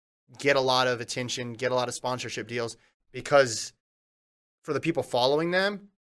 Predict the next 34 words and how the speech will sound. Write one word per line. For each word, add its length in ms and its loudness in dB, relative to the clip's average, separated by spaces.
it 140 -2
is 260 6
a 80 2
fifty-two 580 -6
week 240 -8
a 40 -4
year 440 -6
endeavor, 600 -2
they're 100 2
not 140 -4
racing 360 0
fifty-two 360 -8
weeks 240 -8
of 60 -10
the 80 -12
year, 280 -8
but 100 -10
they're 120 0
following 500 2
their 140 -6
training 420 -2
and 120 -12
what 120 -8
they're 100 -8
doing 320 -6
fifty-two 400 -14
weeks 220 -10
a 60 -12
year 260 -8
because 240 -6
they 160 -2
themselves 420 -6
are 100 -8
also 360 -6